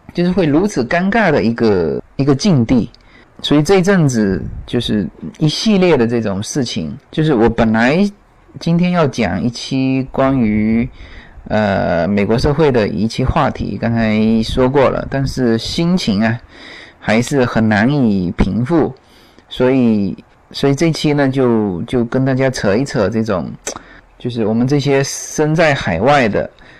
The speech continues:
呃，其实还是很，很关心国内的事情。那为什么说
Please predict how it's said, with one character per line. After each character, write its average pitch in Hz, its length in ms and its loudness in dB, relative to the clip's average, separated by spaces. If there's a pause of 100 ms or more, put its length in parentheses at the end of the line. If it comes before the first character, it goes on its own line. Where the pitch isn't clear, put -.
(180)
呃， 101 640 -2
其 - 160 -2
实 131 120 0
还 117 180 0
是 123 320 0
很， 90 580 -4 (120)
很 107 280 -2
关 131 240 2
心 143 360 0
国 110 180 2
内 123 220 2
的 98 280 -2
事 113 220 -2
情。 - 180 -8 (520)
那 143 60 2
为 185 140 4
什 160 100 0
么 139 100 2
说 147 520 2